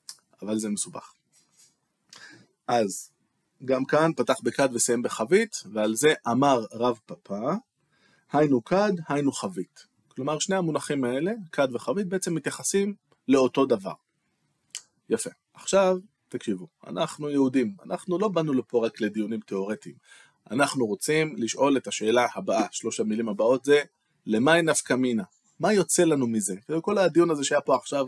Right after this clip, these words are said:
כן, כד, כן, חבית, מה הסיפור וזה, מה הרווחנו מזה? מה, מה, מה העיקרון שאפשר לגזור מכאן? אז, "למאי נפקא מינא? למקח וממכר." זאת אומרת, למקח וממכר, כשאני בא ואני רוצה, למשל, אני בא לחנות ואני אומר, "אה, שלום,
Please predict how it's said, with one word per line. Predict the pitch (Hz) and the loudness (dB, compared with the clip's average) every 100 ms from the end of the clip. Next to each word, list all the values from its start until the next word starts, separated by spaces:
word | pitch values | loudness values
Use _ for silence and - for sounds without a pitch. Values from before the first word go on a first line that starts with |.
| - | -6
כן, | 110 82 - | -8 -8 -6
כד, | - 180 | -6 -6
כן, | - | -8
חבית, | 220 147 185 - | -10 -8 -6 -6
מה | 156 | -6
הסיפור | 135 - 131 165 | -4 -4 -2 -2
וזה, | 127 151 196 - _ _ _ | 0 0 -2 -4 _ _ _
מה | 190 | 2
הרווחנו | 202 180 - 147 | 4 4 2 0
מזה? | 117 98 90 | -2 -4 -8
מה, | 123 131 170 165 160 147 143 _ _ _ - | -2 4 6 6 4 2 -2 _ _ _ -2
מה, | 139 160 147 | 2 2 4
מה | |
העיקרון | 175 175 - 165 | 4 6 4 2
שאפשר | 151 - 127 | -2 0 0
לגזור | 107 120 147 | 0 -4 -4
מכאן? | 160 175 208 220 _ _ _ _ _ _ _ _ _ _ _ | -4 -2 -2 -4 _ _ _ _ _ _ _ _ _ _ _
אז, | - 127 104 - - | 2 4 4 -4 2
"למאי | 110 127 151 143 | 4 6 6 4
נפקא | 131 113 - | 0 -4 -6
מינא? | 107 160 185 185 185 _ _ - | -2 2 2 0 -6 _ _ -6
למקח | 101 117 160 - 147 123 | 0 2 2 2 -2 0
וממכר." | 117 113 104 - 85 82 _ _ _ _ _ _ _ _ _ _ _ _ - | 0 0 -2 -8 -12 -12 _ _ _ _ _ _ _ _ _ _ _ _ -16
זאת | - | -8
אומרת, | 113 202 190 190 - | -2 2 2 0 -2
למקח | 135 151 160 135 | -4 -2 -4 -6
וממכר, | 127 143 208 | -6 -4 -4
כשאני | 196 160 165 | -2 0 0
בא | 151 160 135 | 2 2 4
ואני | 135 127 | 0 0
רוצה, | 113 - 127 | -2 0 0
למשל, | 107 110 113 98 | -2 -2 -2 -2
אני | 101 | -2
בא | 117 117 104 98 | 0 2 0 -2
לחנות | 98 - 101 170 165 | -4 -6 -2 0 0
ואני | 120 | -2
אומר, | 123 135 127 | -2 -2 4
"אה, | 123 120 | 4 4
שלום, | - 127 95 | 4 2 2